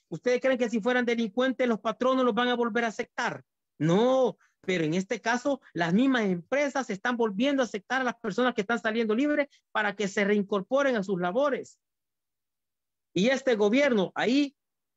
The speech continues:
a través de la Policía Nacional Civil y los militares, los vuelven a ir a capturar. Eso es lo que está realmente pasando en nuestro, en nuestro querido El Salvador. Pero,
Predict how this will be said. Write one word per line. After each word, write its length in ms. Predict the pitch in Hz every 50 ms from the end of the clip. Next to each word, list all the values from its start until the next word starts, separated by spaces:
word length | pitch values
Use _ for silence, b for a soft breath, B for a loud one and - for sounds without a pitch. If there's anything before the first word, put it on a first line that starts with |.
| _ _ _
a 100 | - 170
través 340 | - 180 175 190 240 262 240
de 80 | 254 254
la 120 | 240 190
Policía 360 | 185 208 190 190 190 247 262
Nacional 400 | 254 247 220 - 214 220 247 247
Civil 260 | 202 233 226 262 269 254
y 60 | 226
los 100 | 196 170
militares, 520 | 190 185 180 175 - 269 277 277 254 208
los 300 | 220 208 196 202 202 196
vuelven 400 | 180 247 269 269 240 233 214 196
a 80 | 185 185
ir 100 | 185 185
a 60 | 170
capturar. 520 | - 160 - _ - 180 180 170 151 123 - _ _ _ _ -
Eso 240 | 202 220 214 233 247
es 60 | 240
lo 120 | 240 220
que 60 | - 196
está 260 | 185 - 254 254 254
realmente 480 | 233 226 208 202 202 202 190 208 190
pasando 580 | - - 170 160 - 196 202 202 185 185 180 180 165
en 120 | 175 175 175
nuestro, 400 | 170 160 - - - 170 160 -
en 80 | 156
nuestro 220 | 165 156 - 156 -
querido 180 | 156 165 170
El 60 | 165
Salvador. 400 | 175 165 156 151 160 160 143 123 B B B B B _ _ _ _ _ _ _ _ _ _ _ _
Pero, 420 | - 247 277 262 254 233 - -